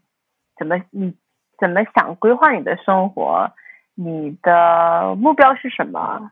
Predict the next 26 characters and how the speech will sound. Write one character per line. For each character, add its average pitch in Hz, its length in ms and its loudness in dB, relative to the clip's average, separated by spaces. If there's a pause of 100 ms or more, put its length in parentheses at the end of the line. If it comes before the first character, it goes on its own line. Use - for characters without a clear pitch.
(140)
然 156 140 -2
后 175 180 -4
呢， 165 180 -2
你 151 260 -10 (120)
心 269 100 2
里 240 120 2
头 180 200 -2
真 226 220 -2
正 285 160 0
想 - 180 0
要 190 140 4
的 175 100 -2
东 180 240 -4
西 202 240 -8
是 - 160 -14
什 - 160 -16
么。 - 260 -18 (460)
因 190 100 -4
为 208 160 4
做 202 480 4
药 262 240 6
剂 262 280 -8
这 233 160 0
个 180 100 -2
工 156 320 -6
作， 139 420 -2